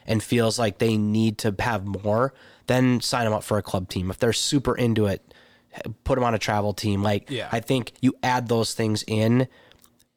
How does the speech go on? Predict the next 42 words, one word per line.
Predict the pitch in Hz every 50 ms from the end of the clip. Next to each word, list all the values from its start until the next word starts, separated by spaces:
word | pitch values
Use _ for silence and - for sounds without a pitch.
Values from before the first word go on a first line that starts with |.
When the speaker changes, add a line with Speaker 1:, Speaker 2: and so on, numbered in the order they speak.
| _ _ _ _ _ _ - 127
Speaker 1:
Don't | - 117 151 143
put | - 139 117
the | 147 127
cart | - - 127 117 -
before | - 107 - 123 113
the | 104 98
horse, | - - 104 95 92 - 110
I | 107 98
guess. | 92 104 95 95 -
So, | - - 123 110
Speaker 2:
Yeah. | 107 101 98 95 95 95 87 - -
Speaker 1:
um, | - 110 101
to | - - - -
answer | 147 151 151 - - 131
the | 117 120
question, | - - 120 117 110 - - 117 110
if | 104 -
it | 117 -
was, | 113 107 107
like, | 110 104 98 -
they | - 107 107
need | 110 110 101
a | 98
specific | - - 98 - - 101 107 - -
answer, | 107 107 107 104 - 120
it'd | 113 104
be, | 107 117
like, | 104 95 - - _ _ _ _ _ - - _ _ _ _ _ _ _ -
stick | - - - 139 139 - -
in | 147 131
hand, | 117 117 123 120 120 120 120 120 - -
make | - 110 113 120 120 -
it | 117
as | 113 107 120
easy | 117 110 113 113
as | 104 -
possible | - 113 110 107 - - 110 107
on | 104 101
everybody. | 101 98 101 110 98 90 85 82 - 87 90
Like, | 92 101 98 - _
the | -
close, | 101 - - - 120 113 110 107 - - - -